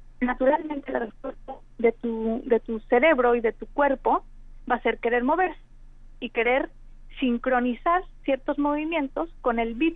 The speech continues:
que está siendo percibido, como cuando vas a una fiesta y todos aplaudan conmigo. Nadie nos enseñó a pre-, a aplaudir en un tempo específico, sin embargo, somos capaces de sincronizarnos.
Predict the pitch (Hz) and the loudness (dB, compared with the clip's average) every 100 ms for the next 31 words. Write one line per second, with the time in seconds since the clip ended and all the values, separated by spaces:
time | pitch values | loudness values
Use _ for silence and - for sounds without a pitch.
0 | - 233 - 220 - 247 233 240 247 349 | -2 -8 -4 -6 -4 -4 -4 -2 -4 -2
1 | 349 285 - - 240 226 233 233 262 247 | -2 -2 -6 -6 -2 0 2 2 2 2
2 | 277 254 285 262 247 - 311 330 320 320 | 0 0 -2 0 -2 2 2 2 -2 -2
3 | 277 277 277 262 254 247 226 - - - | 0 0 0 0 0 -2 -6 -10 -20 -20
4 | - 247 262 311 320 294 262 247 247 254 | -2 2 4 4 0 0 -2 -2 0 2
5 | 277 277 233 220 - 233 226 226 214 220 | 2 2 2 0 0 0 0 2 2 0
6 | 247 247 226 220 233 233 240 233 233 - | 0 0 -2 -4 -2 0 0 0 -2 -4
7 | 233 254 - - 277 233 233 233 180 - | -8 -8 -8 -4 -2 -4 -2 -2 0 -4
8 | 247 247 262 240 214 214 277 269 254 285 | -4 -4 -4 -4 -2 0 0 2 2 0
9 | 294 240 226 220 226 220 233 - | -2 -6 -4 -4 -6 0 2 2